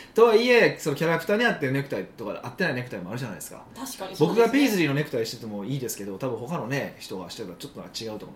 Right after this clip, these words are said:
Speaker 1: なったりとかするから、
Speaker 2: うん。
Speaker 1: なかなか難しいんですけどね。
Speaker 2: その他なんかないんですか？なんて言うんですか？可愛い、な、バッジとかあるじゃないですか。く-、
Speaker 1: バッジなんかいらんやん。
Speaker 2: バッジじ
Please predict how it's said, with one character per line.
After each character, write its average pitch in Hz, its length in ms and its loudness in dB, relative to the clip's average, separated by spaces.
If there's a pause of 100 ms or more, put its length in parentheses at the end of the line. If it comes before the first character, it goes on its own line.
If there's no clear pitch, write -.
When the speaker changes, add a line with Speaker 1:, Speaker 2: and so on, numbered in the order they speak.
Speaker 1:
な 101 100 -12
っ - 40 -20
た 180 100 -4
り 147 60 -6
と 73 60 -10
か - 60 -14
す - 120 -8
る 156 80 -6
か - 120 -12
ら、 - 260 -12
Speaker 2:
う - 20 -14
ん。 185 300 -12
Speaker 1:
な 196 100 -4
か 185 80 -4
な 190 100 2
か 180 60 -4
難 175 120 -4
し - 120 -8
い - 40 -8
ん - 20 -16
で - 80 -18
す - 100 -14
け - 60 -20
ど 87 60 -16
ね。 175 320 -6 (280)
Speaker 2:
そ 320 100 -12
の 320 120 -6
他 254 140 -4
な 269 120 -2
ん - 40 -12
か 202 360 2
な 214 160 -4
い 302 60 -4
ん 302 80 -6
で 240 80 -6
す - 140 -12
か？ - 360 -10
な 247 80 -12
ん 302 100 -12
て 453 180 -6
言 277 100 -2
う - 40 -4
ん - 20 -6
で 220 60 -6
す - 120 -12
か？ 175 200 -8 (280)
可 339 300 0
愛 226 500 -4
い、 - 120 -10 (360)
な、 202 200 -10 (140)
バ 214 100 -2
ッ 220 200 -2
ジ 311 120 -4
と 320 120 -2
か - 160 2
あ - 20 4
る 339 100 -2
じ 359 60 -4
ゃ 359 60 2
な 302 60 2
い - 20 0
で 262 60 -2
す - 80 -10
か。 180 280 0 (160)
く-、 220 240 -6
Speaker 1:
バ 117 140 -8
ッ - 40 -16
ジ 240 120 -8
な 226 60 -4
ん - 20 -4
か 104 80 -8
い 143 60 -8
ら 247 100 -8
ん 330 80 -10
や 156 100 -2
ん。 202 80 -4
Speaker 2:
バ 233 60 0
ッ 311 80 -2
ジ - 60 -10
じ 480 60 -4